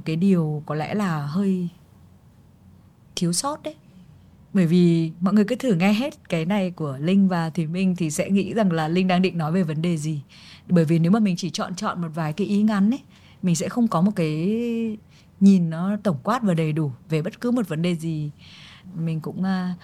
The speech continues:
mong là mọi người sẽ luôn luôn, à, ngoài những cái ngắn hàng ngày thì vẫn, vẫn tìm được những cái dài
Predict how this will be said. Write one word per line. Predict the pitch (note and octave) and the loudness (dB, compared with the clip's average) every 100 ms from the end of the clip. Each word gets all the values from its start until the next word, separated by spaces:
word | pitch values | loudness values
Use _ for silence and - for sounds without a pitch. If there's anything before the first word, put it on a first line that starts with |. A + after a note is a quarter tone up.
| - - - - - | -20 -20 -20 -20 -2
mong | F#3 F#3+ F#3 | 4 6 6
là | F3 D#3+ D3+ D3 D3+ | 4 0 -2 -4 -4
mọi | E3 D#3 | -4 -4
người | E3 D#3+ D#3 D3 C#3+ - - - | -2 -2 -2 -4 -8 -12 -20 -16
sẽ | - - | -8 -2
luôn | G3 F#3+ | 0 2
luôn, | G3 F#3+ F#3 | 4 2 2
à, | F3 F3 E3+ - - - - - - - - - - - E3 | 0 0 -4 -10 -20 -20 -20 -20 -20 -20 -20 -20 -20 -14 0
ngoài | E3+ F3+ F3 | 4 4 2
những | F3+ | -2
cái | G#3 | -2
ngắn | F#3+ G3 | 0 0
hàng | A#3 F3+ | 0 -2
ngày | E3+ D#3+ | -2 -4
thì | D#3 D#3 | -6 -8
vẫn, | - G#3 | -6 -6
vẫn | G#3+ C4+ | -6 -2
tìm | A#3+ F3+ | 0 2
được | D3+ | 0
những | D3 G3 | -4 -4
cái | G#3 | -2
dài | F3+ C#3 B2 A#2+ | -2 -4 -10 -14